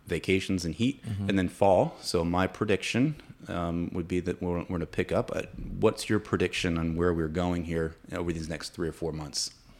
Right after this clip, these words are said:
Speaker 2: I, I think the market's gonna continue as is. I mean, we did see a little bit of a slowdown with holidays and summers and so forth,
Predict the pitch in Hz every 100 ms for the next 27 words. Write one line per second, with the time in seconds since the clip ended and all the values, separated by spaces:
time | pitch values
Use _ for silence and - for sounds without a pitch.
0 | - - - 135 156 - 139 - 175 175
1 | 117 107 110 - 101 - 98 - 98 98
2 | 101 104 - - - - - - - -
3 | - - - - 104 117 113 - 104 110
4 | 113 - 107 101 92 104 101 104 - -
5 | 101 101 107 104 101 107 - 104 98 107
6 | 98 98 95 - 107 98 98 92 92 -
7 | 92 - 87 87 92 95 90 85 - 85
8 | 82